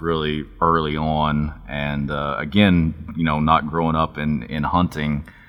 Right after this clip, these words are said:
uh, personally, you know, the, the whitetails, the, you know, the, the U S based stuff is really not, I don't quite have the obsession with that, that, uh, that most people raised,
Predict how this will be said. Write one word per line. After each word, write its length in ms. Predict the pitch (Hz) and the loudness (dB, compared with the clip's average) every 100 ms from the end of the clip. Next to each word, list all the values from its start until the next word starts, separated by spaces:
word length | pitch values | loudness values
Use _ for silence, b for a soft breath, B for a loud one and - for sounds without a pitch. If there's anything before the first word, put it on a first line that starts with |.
| B B - | B B 0
uh, 240 | 73 71 | 2 2
personally, 800 | - 104 98 82 78 76 76 71 - | 4 4 4 0 -2 -2 -2 -6 -8
you 80 | 73 | -6
know, 300 | 76 76 71 | -2 -2 -4
the, 340 | 71 69 69 - - | -6 -6 -6 -10 -12
the 80 | |
whitetails, 1400 | 80 85 85 85 - 87 82 82 82 80 82 78 - - | -6 2 2 2 -2 0 2 2 2 0 -2 -4 -8 -10
the, 400 | 76 76 73 71 71 - | -8 -4 -4 -6 -8 -10
you 100 | 78 | -6
know, 120 | 76 | -6
the, 220 | 76 69 - | -6 -8 -8
the 100 | 85 | -2
U 240 | 87 90 85 | 2 4 4
S 140 | 80 | 2
based 300 | 82 78 - | -2 -2 -2
stuff 440 | - 80 76 - | -2 0 0 -2
is 320 | 82 76 71 80 | -4 -4 -6 -6
really 280 | 80 80 | -2 0
not, 340 | 76 78 76 71 - B B B B | 2 2 2 -2 -8 B B B B
I 120 | 92 | 2
don't 180 | 98 87 | 2 2
quite 240 | 98 87 | 2 2
have 240 | 87 85 78 | 4 2 2
the 120 | 82 | -2
obsession 680 | 78 - 95 85 - 82 80 | -2 -2 0 0 2 2 0
with 160 | 80 | -2
that, 440 | 85 85 82 80 - | -2 2 2 0 -2
that, 300 | 82 - 90 | -4 -4 -4
uh, 400 | 85 85 85 - | 0 0 -2 -4
that 120 | 85 | -2
most 300 | 87 85 82 | 2 2 0
people 300 | 90 82 82 | -2 -2 -2
raised, 640 | 85 82 82 80 80 - | 0 2 2 -2 -6 -12